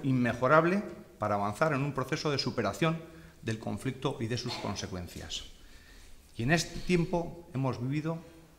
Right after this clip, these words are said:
cambios muy importantes porque es tiempo de soluciones.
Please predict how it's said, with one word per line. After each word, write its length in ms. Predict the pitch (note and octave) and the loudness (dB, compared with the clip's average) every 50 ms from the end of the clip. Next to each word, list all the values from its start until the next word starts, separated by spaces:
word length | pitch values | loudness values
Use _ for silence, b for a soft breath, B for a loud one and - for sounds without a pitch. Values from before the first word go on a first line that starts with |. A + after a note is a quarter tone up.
| - | -4
cambios 440 | - C3+ B2 A2+ G#2 F#2+ F2+ - - - | 0 0 2 2 2 0 -2 -4 -2 2
muy 200 | C3+ F3 F3+ E3+ | 4 6 6 6
importantes 760 | D3 B2 G#2+ A2+ G#2 - - B2+ C3 C3 - D3 C#3 - - - - - | 4 2 0 -2 -2 -2 -2 -4 -2 -2 -2 -4 -4 -6 -10 -16 -12 -10
porque 520 | - G#2 - - - B2 A#2 - - - - - | -8 -8 -8 -6 -4 -6 -4 -6 -10 -10 -6 -4
es 180 | C3+ C3 - | -4 -2 0
tiempo 420 | - B2+ C3 B2 C3+ C3 C3 - B B B B B B | 0 0 0 0 0 -2 -2 -4 B B B B B B
de 100 | - G2+ | -6 -4
soluciones. 800 | - - F2+ F2+ F2 F2 - F#2+ E2+ D#2+ D#2 D#2 - - - - | -4 -4 -4 -4 -6 -6 -8 -8 -6 -6 -6 -4 -6 -6 -6 -8